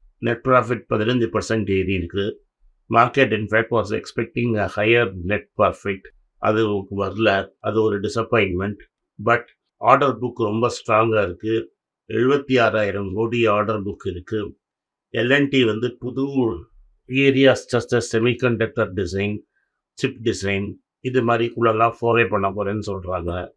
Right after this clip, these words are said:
ஆனா விலை ரொம்ப ஜாஸ்தி. பி பை இ ரேஷியோ தேர்ட்டி செவன் பாயிண்ட் ஃபைவ் இருக்கு. இந்த ஸ்டாக் அப்படி கன்சிடர் பண்ண முடியாது. முன்னாடி, ரொம்ப நாளைக்கு முன்னாடி இதை நம்ம கன்சிடர் பண்ணிட்டோம். Basically வைர ஊசி,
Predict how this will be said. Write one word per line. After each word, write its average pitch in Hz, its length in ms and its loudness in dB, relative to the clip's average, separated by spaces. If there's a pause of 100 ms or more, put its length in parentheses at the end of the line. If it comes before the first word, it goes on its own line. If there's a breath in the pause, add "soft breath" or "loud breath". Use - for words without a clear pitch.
(560)
ஆனா 113 260 4
விலை 107 300 2
ரொம்ப 110 300 0
ஜாஸ்தி. 101 760 -4 (180)
பி 127 220 2
பை 123 180 4
இ 110 300 -2
ரேஷியோ 110 320 -2 (100)
தேர்ட்டி 107 280 -2 (120)
செவன் 113 300 0
பாயிண்ட் 98 400 -2
ஃபைவ் 104 200 -2
இருக்கு. 95 600 -4 (180)
இந்த 113 240 -2
ஸ்டாக் 117 380 0
அப்படி 107 360 -2
கன்சிடர் 110 440 -2
பண்ண 101 220 -6
முடியாது. 90 720 -4 (160)
முன்னாடி, 120 360 4 (160)
ரொம்ப 107 180 0
நாளைக்கு 117 400 0
முன்னாடி 110 140 2
இதை 110 180 2
நம்ம 95 240 -4
கன்சிடர் 101 480 -2
பண்ணிட்டோம். 92 400 -6 (520)
Basically 113 800 0
வைர 110 380 2
ஊசி, 95 540 -8